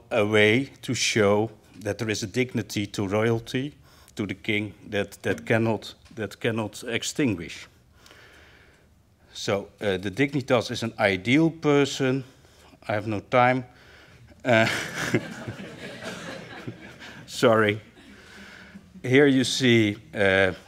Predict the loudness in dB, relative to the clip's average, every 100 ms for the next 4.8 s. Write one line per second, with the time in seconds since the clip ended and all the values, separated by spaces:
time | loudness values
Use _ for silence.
0 | -20 _ -8 -2 2 2 4 0 0 -4
1 | -12 -8 0 0 -2 -2 2 4 2 -2
2 | -20 _ -20 -20 -20 -20 -20 -6 -2 -2
3 | 0 0 2 0 0 -2 -2 -4 -8 -6
4 | -4 -4 -4 -4 -4 -4 -4 -8